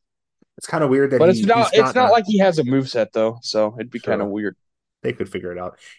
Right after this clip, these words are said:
Speaker 1: He's gotten a figure, but he hasn't gotten in the video game. Strange. Um, there's three matches that have not been confirmed.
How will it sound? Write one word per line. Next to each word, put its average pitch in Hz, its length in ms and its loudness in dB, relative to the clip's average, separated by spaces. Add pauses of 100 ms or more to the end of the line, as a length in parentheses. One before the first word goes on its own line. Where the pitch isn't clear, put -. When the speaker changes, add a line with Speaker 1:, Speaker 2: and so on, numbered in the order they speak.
Speaker 1:
He's 127 140 -2
gotten 135 220 -2
a 110 60 -4
figure, 104 360 -2
but 92 140 -6
he 95 120 -8
hasn't 95 340 -8
gotten 87 460 -12 (400)
in 101 160 -8
the 92 80 -6
video 92 220 -6
game. 92 280 -16 (160)
Strange. 95 480 -12 (460)
Um, 127 400 0
there's 156 200 0
three 220 200 0
matches 175 380 -2
that 165 160 2
have 139 100 -4
not 135 180 -2
been 135 140 -6
confirmed. 147 680 -6